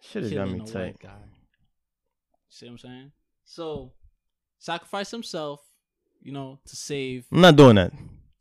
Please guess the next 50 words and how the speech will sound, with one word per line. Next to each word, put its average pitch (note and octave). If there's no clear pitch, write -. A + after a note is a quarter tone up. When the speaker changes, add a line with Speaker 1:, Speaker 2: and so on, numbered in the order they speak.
Speaker 2:
majority D#3
of D3
the C#3
white C3
group. A#2
Majority G#3
Speaker 1:
Yeah. -
Speaker 2:
of -
the C4+
group A#3
is G#3
white. F#3+
Only G3+
one G3+
guy, D3
but C#3+
Speaker 1:
Right. A#2
Speaker 2:
Tom, D3
you D#3+
know E3+
what E3
I'm D#3+
saying, D3+
is, B2+
you B2+
know, A2
the B2+
only C3+
melanated. B2
And A#2+
he E3+
ultimately, C#3+
you B2+
know, A2
followed D3
suit, -
sacrificed D3
Speaker 1:
But, D#4+
Speaker 2:
himself B2+
Speaker 1:
but, A4
Speaker 2:
as -
well. G2+
Speaker 1:
and A#2+
you E3
could E3
look C#3+
deeper D#3+
in D3+
this D3
too. D3